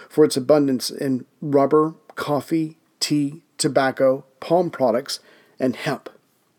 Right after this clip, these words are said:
And of course, there's the oil fields. The largest was near Palembang. In fact, it was the largest known oil field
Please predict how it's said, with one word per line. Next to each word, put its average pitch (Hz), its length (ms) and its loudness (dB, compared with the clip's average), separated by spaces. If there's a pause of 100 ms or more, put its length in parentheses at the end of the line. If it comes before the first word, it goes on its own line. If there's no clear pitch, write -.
(360)
And 151 160 4
of 131 140 0
course, 139 460 2 (260)
there's 156 240 6
the 143 160 0
oil 143 260 6
fields. - 480 -12 (560)
The 160 120 8
largest 147 460 0 (160)
was 147 220 4
near 160 260 6
Palembang. 131 680 0 (240)
In 151 140 0
fact, 156 400 2 (160)
it 175 60 4
was 160 180 8
the 156 80 6
largest 147 460 2
known 151 360 2
oil 165 240 8
field 127 400 -2